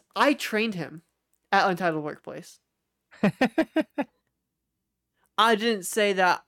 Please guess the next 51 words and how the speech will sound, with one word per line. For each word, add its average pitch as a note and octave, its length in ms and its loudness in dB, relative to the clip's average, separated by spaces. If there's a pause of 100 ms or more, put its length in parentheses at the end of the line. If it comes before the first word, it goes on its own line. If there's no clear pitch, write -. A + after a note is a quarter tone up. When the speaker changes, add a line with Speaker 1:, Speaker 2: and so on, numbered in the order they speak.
(120)
Speaker 1:
I F#3 160 2
trained F3+ 280 -4
him E3+ 120 -4
for E3+ 140 -2
my D#3 340 0
area. F3+ 520 0
I F3+ 140 2
just G3+ 120 -8
said F3+ 120 -2
I - 40 -8
trained - 400 -12
him C#3+ 220 -16 (720)
Speaker 2:
All F#3 60 4
right. - 80 4
Speaker 1:
because F3 460 2
I F#3 40 4
Speaker 2:
Leave F#3+ 80 2
it G#3 40 6
Speaker 1:
gotta G#3 40 6
Speaker 2:
open E3 100 6
Speaker 1:
make G3 160 0
Speaker 2:
for G3 40 -6
Speaker 1:
myself F#3+ 420 2
Speaker 2:
debate. F3+ 220 2
Speaker 1:
look E3 140 -4
better, D#3 420 0
you E3 200 -4
know? F3 280 -4 (680)
Speaker 2:
<laughs> - 460 -2 (300)
Speaker 1:
So G#3 200 2
I G3 140 6
was A3 100 0
like, F#3 160 -2
"Yeah, G3 280 2
I G#3 180 4
trained F#3+ 420 -2
this D#3 120 -2
motherfucker." D3 680 -8 (1200)
And G3 340 2
I G#3+ 160 4
was G#3 100 0
like, F#3 220 0
"What's G3 460 2
up, F3+ 300 0
bro?" F3+ 480 -2 (240)
And G3 140 -4
I G3 40 0
was F#3 100 -2
like, F3+ 200 -2
"Hell F#3+ 500 -4
yeah. D3+ 600 -4